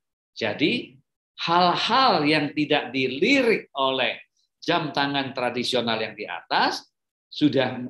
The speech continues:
menjadi kekuatan dari jam tangan yang di bawah. Dan mereka bersaing di pasar. Meskipun tetap ada orang yang memilih di atas, jam tangan yang di atas, seperti saya gitu, lebih senang <laughs> yang di atas, ya. Dan anak saya tentunya senang yang di bawah,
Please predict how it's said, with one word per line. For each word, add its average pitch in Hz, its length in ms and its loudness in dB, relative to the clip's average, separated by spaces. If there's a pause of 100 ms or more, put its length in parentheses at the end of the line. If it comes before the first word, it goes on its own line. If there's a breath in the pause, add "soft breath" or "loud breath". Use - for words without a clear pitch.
(360)
menjadi 120 400 -2
kekuatan 131 720 -2
dari 113 320 -4
jam 110 240 -4
tangan 107 320 -6
yang 113 320 -6
di 101 160 -20
bawah. 82 480 -10
Dan 107 240 -6
mereka 131 320 -2
bersaing 160 400 -4
di 127 160 -12
pasar. 90 480 -8 (640)
Meskipun 151 640 0
tetap 127 320 -2
ada 110 320 -4
orang 127 240 -8
yang 117 160 -6
memilih 107 320 -6
di 98 160 -10
atas, 123 560 -2
jam 110 160 -4
tangan 104 240 -6
yang 104 160 -10
di 104 80 -4
atas, 175 400 -4 (320)
seperti 117 320 -6
saya 113 560 2
gitu, 147 480 0 (160)
lebih 131 160 -2
senang 135 340 0
<laughs> - 60 -8
yang 143 160 0
di 110 80 -4
atas, 113 400 -4 (560 soft breath)
ya. 117 320 -6 (240)
Dan 117 160 -6
anak 117 320 -2
saya 127 240 2
tentunya 139 400 -2
senang 123 240 -4
yang 123 160 -4
di 120 240 -12
bawah, 85 480 -10